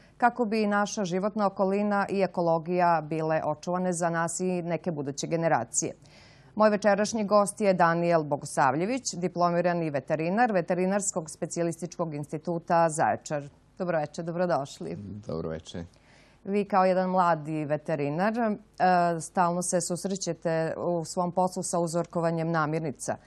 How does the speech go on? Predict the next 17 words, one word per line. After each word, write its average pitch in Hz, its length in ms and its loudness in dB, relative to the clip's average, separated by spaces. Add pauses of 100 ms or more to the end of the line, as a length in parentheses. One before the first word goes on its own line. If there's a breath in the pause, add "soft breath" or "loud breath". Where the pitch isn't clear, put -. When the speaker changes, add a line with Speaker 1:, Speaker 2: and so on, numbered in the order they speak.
(320 soft breath)
Speaker 1:
Recite 220 320 -2
nam 226 120 2
kako 226 260 2
to 233 100 -2
izgleda 220 360 0
na 175 120 0
terenu, 214 400 2
a 208 80 4
opet 196 280 0
kojim 208 300 0
delom 190 280 2
posla 190 640 2
se - 160 -2
bavite 180 360 0
u 180 40 -2
samoj 165 400 0
ustanovi? 131 520 -8